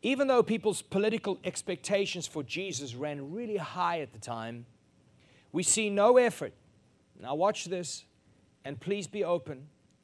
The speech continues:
because I don't mind you searching this out yourself. Even though people's expectations for Jesus' political position ran really high,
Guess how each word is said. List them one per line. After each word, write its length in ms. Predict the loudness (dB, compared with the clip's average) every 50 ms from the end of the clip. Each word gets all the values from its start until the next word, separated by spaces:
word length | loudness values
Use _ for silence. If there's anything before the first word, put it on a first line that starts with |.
| _ _ _ _ _ _ _ _ _
because 440 | -12 -10 -6 -2 0 0 0 0 -4 -6
I 140 | -2 -2 0
don't 140 | 0 -2 -4
mind 300 | -4 -4 -4 -4 -6 -8
you 140 | -8 -6 -4
searching 440 | -2 -2 -2 -2 -4 -6 -8 -6 -6
this 180 | -6 -8 -6
out 220 | -4 -4 -6 -4 -6
yourself. 480 | -6 -6 -4 -4 -4 -6 -8 -10 -14 -20 _ _ _ _ _ _ _ _ _ _ _ _ _ _ _ _
Even 320 | -2 -2 0 0 0 2
though 160 | 4 4 4 4
people's 540 | 2 -2 -4 -4 -2 -2 -2 -2 -2 -4
expectations 1040 | -6 -10 -10 -6 -6 -6 -6 0 2 2 2 4 2 -2 -4 -6 -6 -6 -6 -6 -8 -10 -14 _ _ -8
for 160 | -4 -4 -4
Jesus' 760 | -4 -4 -4 -4 -2 -2 -2 -2 -2 -2 -2 -4 -4 -6 -6
political 560 | -8 -6 -4 -2 -2 -2 -2 -4 -4 -6 -8
position 640 | -8 -6 -10 -8 -6 -6 -4 -4 -4 -4 -6 -6 -6
ran 360 | -6 -6 -6 -8 -8 -6 -2
really 260 | 0 0 0 0 0
high, 580 | -2 -2 -2 -2 -2 -2 -4 -6 -8 -10 -12